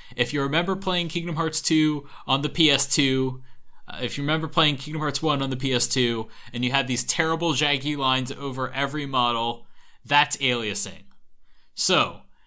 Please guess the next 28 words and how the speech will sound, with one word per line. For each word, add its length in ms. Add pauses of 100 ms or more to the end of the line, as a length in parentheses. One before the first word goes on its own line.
(240)
those 420
jaggies, 840 (380)
uh, 340
basically 640
they 260
exist 1000 (120)
because 680
the 120
resolution 720
is 180
very 320
low. 560 (420)
So 520 (140)
it's 160
very 340
difficult 760 (120)
to 100
use, 720 (120)
to 220
draw 520
smooth 400
surfaces 680
with 220
very 400
few 340
amounts 360
of 260
pixels. 580